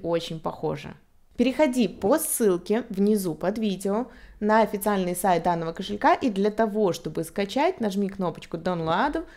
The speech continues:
либо же добавить в браузер. Переходим по данной ссылочке, Martian Wallet X Y Z, и жмём кнопочку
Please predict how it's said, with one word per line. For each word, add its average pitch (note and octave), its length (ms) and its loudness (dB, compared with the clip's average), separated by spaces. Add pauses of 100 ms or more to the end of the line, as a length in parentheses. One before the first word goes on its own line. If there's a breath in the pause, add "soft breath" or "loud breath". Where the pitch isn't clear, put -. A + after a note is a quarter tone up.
(160 soft breath)
либо A3+ 300 2
же A#3+ 240 2
добавить E3 640 -2
в E3+ 100 -14
браузер. D3 540 -4 (180)
Переходим C#4 500 8
по G#3 120 8
данной F3 480 6
ссылочке, G#3+ 800 4 (200)
Martian F#3+ 580 6
Wallet E3+ 380 6 (140)
X G3+ 280 4
Y D#3+ 260 8
Z, A3+ 300 8 (460)
и D4+ 220 6
жмём G#3 420 4
кнопочку F#3 800 2